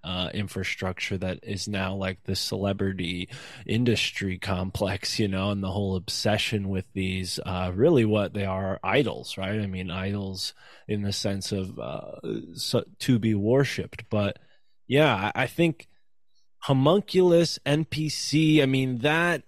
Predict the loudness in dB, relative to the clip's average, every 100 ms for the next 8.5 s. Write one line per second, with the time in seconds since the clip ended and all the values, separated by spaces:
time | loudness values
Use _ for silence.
0 | -12 0 4 4 4 -2 -2 0 0 0
1 | 0 0 2 4 6 6 4 2 0 0
2 | 0 0 0 0 -2 -2 2 2 4 0
3 | -2 -4 -2 0 2 0 0 -8 -20 -20
4 | -20 _ _ 2 4 4 2 -2 2 2
5 | 2 0 2 0 0 2 4 4 2 -2
6 | -2 0 2 2 4 4 2 -2 -16 -20
7 | _ _ _ _ _ _ _ _ _ -10
8 | -8 0 2 2 -2